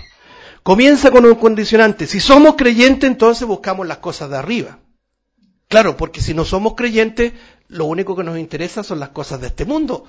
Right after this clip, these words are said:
¿o no es así? El apóstol Pablo le dice a los filipenses, hay muchos por ahí que son enemigos de la cruz de Cristo, que solo piensan en, en lo terrenal. Andan muchos por ahí, de los cuales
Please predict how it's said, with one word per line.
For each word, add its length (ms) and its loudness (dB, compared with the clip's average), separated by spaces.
¿o 120 -2
no 120 -6
es 140 -12
así? 340 -12
El 140 0
apóstol 340 2
Pablo 240 2
le 100 2
dice 180 -2
a 20 0
los 100 -4
filipenses, 680 -2
hay 160 -6
muchos 400 -6
por 180 -6
ahí 160 -2
que 140 -6
son 180 -4
enemigos 480 0
de 80 -2
la 140 -4
cruz 160 -2
de 100 -8
Cristo, 340 -8
que 120 -10
solo 280 -4
piensan 380 -4
en, 400 -6
en 200 -8
lo 140 -8
terrenal. 840 -8
Andan 320 -6
muchos 360 -6
por 200 -8
ahí, 240 -18
de 140 -8
los 120 -4
cuales 380 -2